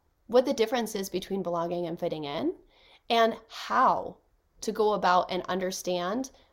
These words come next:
boundary work and, and to get to the other side of this. So it is one of my favorite courses that I made.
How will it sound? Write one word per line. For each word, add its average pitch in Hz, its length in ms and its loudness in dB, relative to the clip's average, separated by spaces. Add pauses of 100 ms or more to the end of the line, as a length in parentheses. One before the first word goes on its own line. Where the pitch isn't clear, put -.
(120)
boundary 180 400 0
work 294 400 -4 (420)
and, 202 200 2 (100)
and 175 140 -4
to 180 100 -6
get 175 220 2
to 180 100 -6
the 170 220 0
other 160 180 -4
side - 300 -6
of - 120 -12
this. - 360 -10 (320)
So 208 300 0
it 233 140 4
is 226 400 6
one 196 260 -2
of 214 80 -4
my 208 140 -2
favorite 175 320 -4
courses 180 380 -6
that 175 120 0
I 170 80 0
made. 170 340 -4